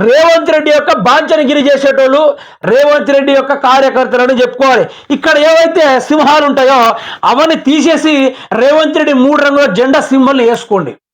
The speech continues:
ఎందుకంటే న్యాయం కోసం, నీతి కోసం, నిజాయితీ కోసం పోరాడేటోళ్ళే పోలీసు వాళ్ళని చెప్తారు. మరి ఈరోజు ఆ పోలీసు వాళ్ళు పేద ప్రజల పక్షాన "తిరుపతి రెడ్డి కూర్చొని ఆ లంబడి కొడుకును కొట్టండ్రా" అంటే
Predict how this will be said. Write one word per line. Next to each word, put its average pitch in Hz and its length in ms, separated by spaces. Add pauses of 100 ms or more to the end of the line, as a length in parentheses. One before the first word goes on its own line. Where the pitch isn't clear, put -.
(120)
ఎందుకంటే 247 720 (1700)
న్యాయం 294 460
కోసం, 285 500
నీతి 294 280
కోసం, 277 500
నిజాయితీ 285 420
కోసం 269 360
పోరాడేటోళ్ళే 285 720
పోలీసు 285 480
వాళ్ళని 247 260
చెప్తారు. 220 500 (340)
మరి 247 140
ఈరోజు 285 340
ఆ 277 60
పోలీసు 277 500
వాళ్ళు 285 380 (160)
పేద 277 160
ప్రజల 277 440
పక్షాన 247 640 (400)
"తిరుపతి 330 460
రెడ్డి 320 260
కూర్చొని 320 560
ఆ 302 160
లంబడి 269 360
కొడుకును 302 340
కొట్టండ్రా" 330 500
అంటే 254 540